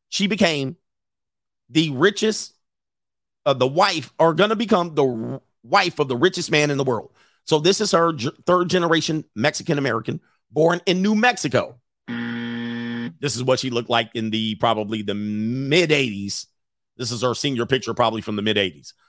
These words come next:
All right. And, um, apparently,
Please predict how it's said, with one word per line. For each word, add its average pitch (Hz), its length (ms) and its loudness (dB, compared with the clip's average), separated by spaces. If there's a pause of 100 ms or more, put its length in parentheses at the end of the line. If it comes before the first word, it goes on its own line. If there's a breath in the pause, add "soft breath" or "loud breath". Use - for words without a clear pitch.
(180)
All 135 80 4
right. 127 260 0
And, 139 320 -2
um, 127 420 -2 (560)
apparently, 170 640 -2